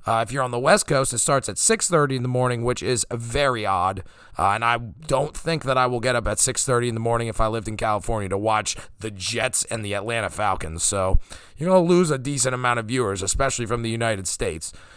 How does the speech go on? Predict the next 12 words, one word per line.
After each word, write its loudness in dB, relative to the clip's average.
uh, 0
if -2
that, -2
when -2
that 0
game's -4
aired. -2
My 2
pick 2
for 2
that 2
game -2